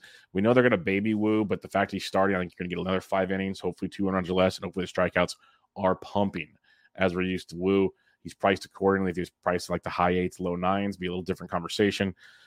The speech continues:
We're talking seventy-nine hundred bucks on a slate where pitching is dreadful against a Minnesota team striking out nearly twenty-eight percent of the time versus right-handed pitching over the last month, hitting two fifty-two with a one eighty-four iso. Brandon Wu at seventy-nine hundred bucks will be in play on Tuesday.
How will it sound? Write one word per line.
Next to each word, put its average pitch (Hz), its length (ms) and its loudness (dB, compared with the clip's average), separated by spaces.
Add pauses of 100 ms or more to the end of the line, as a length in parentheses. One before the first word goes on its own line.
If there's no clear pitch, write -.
(120)
We're 113 80 0
talking 92 200 6
seventy-nine 104 340 4
hundred 104 140 -2
bucks 92 300 -2
on 87 80 -14
a 87 40 -10
slate - 220 -2
where 85 100 -8
pitching 95 280 -8
is 85 100 -8
dreadful 85 580 -4 (380)
against 98 200 2
a 95 40 6
Minnesota 101 500 6
team 95 220 -2
striking 95 280 2
out 92 60 2
nearly 95 160 0
twenty-eight 101 460 0
percent 92 240 -6
of 87 60 -6
the - 40 -12
time 92 160 -2
versus 90 140 -2
right-handed 90 320 -2
pitching 101 440 -4
over 98 140 0
the 101 60 6
last 101 240 6
month, 101 260 0 (460)
hitting 98 220 0
two 101 160 -2
fifty-two 95 400 -4
with 90 120 -2
a 90 60 -2
one 92 180 -4
eighty-four 92 300 -4
iso. 98 420 2 (460)
Brandon 104 240 0
Wu 104 120 2
at - 60 -2
seventy-nine 95 300 -2
hundred 90 160 -2
bucks 87 340 -4
will 90 360 0
be 87 260 -6
in 90 160 -10
play 85 420 -2 (480)
on 87 320 0 (200)
Tuesday. 98 580 -2